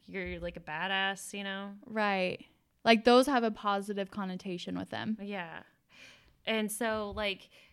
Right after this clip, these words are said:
Speaker 1: what I would like to say out there for the women out there and for younger women,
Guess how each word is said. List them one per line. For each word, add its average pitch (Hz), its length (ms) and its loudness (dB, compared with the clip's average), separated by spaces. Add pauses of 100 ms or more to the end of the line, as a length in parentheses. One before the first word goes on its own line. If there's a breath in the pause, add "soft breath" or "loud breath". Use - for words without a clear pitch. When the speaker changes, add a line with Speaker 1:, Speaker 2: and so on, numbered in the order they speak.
Speaker 1:
what 233 140 2
I 269 120 8
would 330 140 -2
like 247 200 -2
to 220 100 -4
say 190 300 2
out 156 200 -2
there - 220 -4
for - 280 0
the 170 140 0
women 185 480 4
out 156 240 0
there 147 380 0
and 175 260 -2
for 233 100 -2
younger 269 360 4
women, 190 560 2